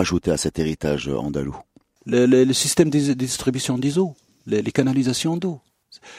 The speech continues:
Speaker 2: L'aqueduc de Séville, on a la trace, c'était les Almohades. C'est comme le réseau d'eau à Ma-, dans la ville de Fès et à Marrakech. C'est à l'époque Almohade. C'est-à-dire avant, le, il y avait un réseau d'eau dans la ville. Vous recevez de l'eau pour l'hygiène, dans un,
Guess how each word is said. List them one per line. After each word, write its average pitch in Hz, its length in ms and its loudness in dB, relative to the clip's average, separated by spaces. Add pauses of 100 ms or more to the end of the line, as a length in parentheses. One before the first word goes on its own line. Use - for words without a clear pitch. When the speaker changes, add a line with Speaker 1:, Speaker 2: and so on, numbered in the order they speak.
(140)
Speaker 2:
L'aqueduc 127 720 2
de 127 120 2
Séville, 175 840 2
on 113 100 6
a 226 100 2
la 127 120 4
trace, 254 340 -2
c'était 139 400 0
les 135 160 0
Almohades. 180 640 -2
C'est - 160 -2
comme 202 240 0
le 156 80 4
réseau 131 320 0
d'eau 180 160 2
à 139 140 -2
Ma-, 117 260 -2
dans 123 160 -2
la 123 80 -4
ville 127 160 -8
de 165 80 -2
Fès 202 400 -6
et 123 80 -8
à 131 80 -2
Marrakech. 165 560 -4
C'est 196 140 0
à 165 60 2
l'époque 143 360 -4
Almohade. 165 460 -6 (240)
C'est-à-dire 127 240 4
avant, 160 200 6
le, 147 140 6 (280)
il 113 80 2
y 120 40 6
avait 185 240 6
un 135 120 4
réseau 131 420 -2
d'eau 277 180 0
dans 175 160 2
la 202 140 4
ville. 330 320 0 (200)
Vous 214 160 4
recevez 190 480 4
de 185 140 4
l'eau 240 160 2
pour 185 240 0
l'hygiène, 233 540 2 (200)
dans 254 280 6
un, 180 100 4